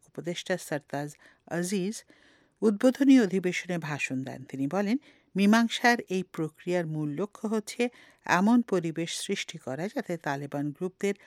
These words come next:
আলোচনার টেবিলে ফিরিয়ে আনা যায় এবং তাদেরকে উৎসাহ প্রদানের জন্য কিছু দেয়া যায়, যাতে তারা রাজনৈতিক লক্ষ্যাদর্শ অর্জনের জন্য সহিংসতার হাতিয়ার ব্যবহার করা থেকে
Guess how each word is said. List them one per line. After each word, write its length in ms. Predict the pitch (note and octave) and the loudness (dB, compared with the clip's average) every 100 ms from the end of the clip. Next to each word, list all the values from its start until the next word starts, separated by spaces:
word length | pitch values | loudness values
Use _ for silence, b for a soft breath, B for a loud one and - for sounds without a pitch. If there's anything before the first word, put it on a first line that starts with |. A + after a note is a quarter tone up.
| b b | b b
আলোচনার 540 | - F#3+ A3 - A3+ A#3 | 2 4 2 0 -2 -2
টেবিলে 360 | F3 D3 D3 D3 | -4 -4 -6 -8
ফিরিয়ে 400 | - F#3+ E3+ A2 | -6 -6 -4 -6
আনা 180 | B2+ | -12
যায় 220 | B2 F#3+ C#4 B B B | -6 -4 -4 B B B
এবং 140 | A#3+ C4 | 6 8
তাদেরকে 520 | B3 A#3+ A3+ C4+ - F#3 | 10 8 6 2 2 0
উৎসাহ 400 | E3+ G3+ - G#3+ F3 | 0 -4 -4 -4 -4
প্রদানের 500 | - C#3+ C#3 C#3 C#3+ | -6 -4 -2 -4 -4
জন্য 200 | D#3+ E3 | -6 -8
কিছু 260 | - - - | -10 -12 -12
দেয়া 300 | C3+ F3 C#3 B2+ | -6 -4 -4 -6
যায়, 260 | - - _ B B B | -14 -18 _ B B B
যাতে 260 | - D3+ - G3+ | -2 -2 0 -2
তারা 280 | D3+ C#3+ F#3 | -2 0 0
রাজনৈতিক 640 | E3 B2 - - G3 A#3+ G#3+ E3+ | 0 -4 -6 -6 -4 -4 -4 -4
লক্ষ্যাদর্শ 540 | G#3+ - A3 A3 - - | -6 -4 -4 -4 -6 -6
অর্জনের 500 | F#3+ C3+ - G3 F#3 | -6 -6 -6 -4 -4
জন্য 240 | - C#3 F#3+ C4+ b b b - | -6 -4 -4 -6 b b b -6
সহিংসতার 800 | - G#3 B3+ C4+ - B3+ B3 A#3+ | 0 4 6 4 2 0 2 2
হাতিয়ার 560 | - D3+ - D#3+ F3 E3 | 0 -4 -4 -4 -4 -4
ব্যবহার 480 | C#3+ C3+ D3 E3+ D#3 | -6 -6 -8 -8 -8
করা 260 | B2 B2+ | -6 -8
থেকে 260 | C3 - | -10 -8